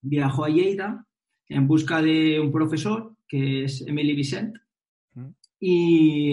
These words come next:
Speaker 1: eh, y nada, y allí, eh, termino mi año de Seneca, me gustó mucho y continué mi último año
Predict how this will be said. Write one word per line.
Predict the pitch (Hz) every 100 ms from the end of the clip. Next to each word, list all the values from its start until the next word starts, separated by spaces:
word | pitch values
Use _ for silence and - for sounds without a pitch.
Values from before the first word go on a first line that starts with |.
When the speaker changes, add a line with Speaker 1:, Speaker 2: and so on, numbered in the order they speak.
| 139
Speaker 1:
eh, | 139 139 - - _ _ _
y | -
nada, | 165 170 170
y |
allí, | 151 143 160 190 - - 160
eh, | 151 147
termino | 151 143 160 180 196 196 180 - - _ -
mi | 147
año | 156 165 165
de | 170
Seneca, | 214 214 214 220 269 -
me | 147 139
gustó | 143 - 175
mucho | 185 214 226 262 - _
y | 175 160
continué | 160 156 156 151 151 165 202 226 _ _ _ _
mi | 143 151
último | 160 170 180 175 175 170 170 170 165 160 - _ _ _
año | - 180 180 175 214